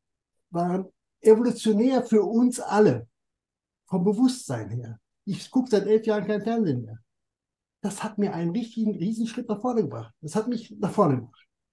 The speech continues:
Wahnsinn, weil ich einfach bewusster werde. Ich sehe bewusster, ich lebe bewusster und, und natürlich wird dein Gehirn frei für telepathische,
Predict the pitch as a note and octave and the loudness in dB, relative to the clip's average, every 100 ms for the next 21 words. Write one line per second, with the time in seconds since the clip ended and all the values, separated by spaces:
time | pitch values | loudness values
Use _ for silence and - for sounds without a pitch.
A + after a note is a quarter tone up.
0 | _ _ _ _ D3+ D3+ C3 A#2+ A2 - | _ _ _ _ 4 6 4 0 -10 -10
1 | E3 F3 F#3+ F#3+ F#3+ F3+ D#3+ A#3 - C#3 | -6 -4 -2 0 2 2 4 2 4 2
2 | A#2+ A2+ A#2 G#2 - _ _ - C#3 - | 4 2 0 -6 -16 _ _ -8 -8 2
3 | F#3+ A#3+ A#3 F#3+ A3 - G3 D#3 D#3+ G3+ | 4 4 2 2 0 2 2 4 2 4
4 | A3 G3+ G3 G#3 - F#3+ F#3 _ _ _ | 4 2 0 0 2 2 -2 _ _ _
5 | _ - - E3 E3+ - F#3 F3+ - E3+ | _ -16 2 2 2 -2 0 0 -2 -4
6 | D#3 A3 A3 F3+ - C3+ - _ _ _ | 0 2 2 2 -6 -14 -16 _ _ _
7 | _ _ _ F3 E3+ F3+ E3+ E3 E3+ F3+ | _ _ _ -2 0 2 2 4 4 4
8 | G3 - E3+ G3 G3+ - _ _ - G3+ | 2 0 2 4 2 -4 _ _ -6 -2
9 | G3 D#3+ D3+ A#2+ C3 D#3+ A3 A3+ A3 | -2 -2 -2 -2 -2 -4 -2 -2 -4